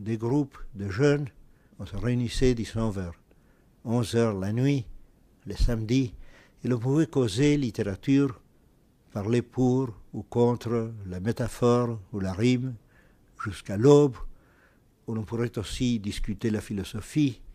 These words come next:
Par exemple, on parlait beaucoup sur l'existence ou la non-existence du moi, du temps, de Dieu, de l'immortalité,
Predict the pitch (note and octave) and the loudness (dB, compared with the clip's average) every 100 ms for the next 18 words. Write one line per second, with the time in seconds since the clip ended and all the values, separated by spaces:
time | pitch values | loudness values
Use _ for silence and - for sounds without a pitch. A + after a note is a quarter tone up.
0 | _ _ _ _ _ _ - F#2 - A#2 | _ _ _ _ _ _ -16 -14 -4 -4
1 | A2 B2 - G#2+ F#2+ G#2 A2 G2 A2 G#2+ | -2 -4 -4 -10 -6 -4 -2 -2 -4 -4
2 | A#2 A#2 G#2+ G#2 _ - - G2+ G#2 - | -2 0 -2 -8 _ -18 -4 -2 -2 -2
3 | G#2+ - B2 B2 B2 - - G#2+ G2 A#2 | -6 -4 0 0 0 -6 -10 -8 -2 0
4 | A#2+ - G#2+ - - A2 A2+ A2 - _ | 0 -2 -8 -10 -6 -4 -4 -8 -14 _
5 | _ _ _ _ G2+ G2+ G#2 A2+ C3 C3 | _ _ _ _ -8 -4 0 4 4 4
6 | C3+ B2 A#2 _ _ _ _ - G2+ F#2+ | 2 -4 -10 _ _ _ _ -8 -6 -6
7 | - A#2+ B2+ B2+ B2 A2 _ _ _ _ | 0 2 2 0 -4 -8 _ _ _ _
8 | _ C#3+ G#2+ G2 G#2 G2 A#2+ B2+ B2 A#2+ | _ -16 -12 -6 -6 -2 2 4 2 -4
9 | A#2 G2+ G2+ G2 G#2 - G#2 G#2+ - B2+ | -8 -6 -4 -4 -6 -4 -4 -4 -2 2
10 | A#2 A#2+ | 2 2